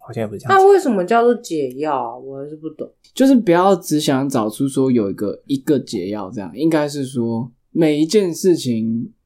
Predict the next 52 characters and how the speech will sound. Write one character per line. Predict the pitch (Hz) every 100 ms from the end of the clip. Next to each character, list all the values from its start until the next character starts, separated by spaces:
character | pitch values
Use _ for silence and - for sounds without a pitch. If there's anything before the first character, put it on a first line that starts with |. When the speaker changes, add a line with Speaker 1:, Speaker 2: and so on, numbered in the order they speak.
| -
Speaker 2:
每 | 208 208 208
一 |
件 | 269 330
事 | 302 330 285
情 | 214 202 180 175
Speaker 3:
都 | 175 185
有 | 170 127
可 | 127 120
能 | 214 127
它 | 135 156
有， |
Speaker 2:
其 | 117
实 |
Speaker 3:
它 | 117 180
都 | 180
有 | 165
得 | 117 110 101
分。 | 107 110 104 - _ _ _ _ _ _ _ _ _ - -
Speaker 2:
应 | 240 381
该 |
说 | 415 415 427 349 269
影 | 262 311
响， | 330 247 202 175 -
影 | - 233
响 | 311 339 240 202
事 | - 320 240
情 | 214 180 180
的 | 180
因 | 190 208 220
素 | 254
本 | 220 170
来 | 147 151
就 | 226
有 | 202 170
很 | 165 151 147
多， | 160 165
你 | 165
不 | 147 - 226
能 | 208 160 147 156 - _ _ _
想 | - 160 139
要 | 175 196
找 | 190 180 131
到 | 160 185
单 | 175 180 160 165
一 | 165 165
个 | 160
解。 | - - - - - _
Speaker 3:
对。 | - 135 113 120 139 _ _
Speaker 2:
这 | 147
样 | 123
子 | 98
吧， | - -